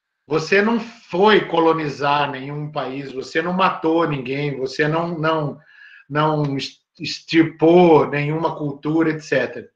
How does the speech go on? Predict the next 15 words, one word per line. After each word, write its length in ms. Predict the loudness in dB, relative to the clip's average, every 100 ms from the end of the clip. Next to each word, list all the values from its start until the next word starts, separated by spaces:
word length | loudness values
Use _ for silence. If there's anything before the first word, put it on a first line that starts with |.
| _ -20 -20 -20 -2
Mas 200 | 2 4
nós 260 | 6 6
herdamos 680 | 8 6 6 6 6 4 2
uma 240 | 2 0 0
cultura, 800 | 0 0 0 2 4 4 0 -4 _ _ _ _
é, 400 | -2 0 0 -2 -12
que 340 | -2 0 0 -2 2
é 340 | 4 4 0 -10 _ _ _ _ _ _ _ _ _ _ 2
claramente 1040 | 6 8 8 6 4 0 -2 -2 -4 -2
hoje, 400 | 0 0 -2 -8 -14 -10
pra, 220 | -6 -6
pra 220 | -6 -6 -6
nossa 220 | -6 -6
interpretação, 840 | -6 -6 -6 -6 -4 0 2 0 -6 -14
baseada 1000 | 0 2 4 4 4 6 6 4 0 -2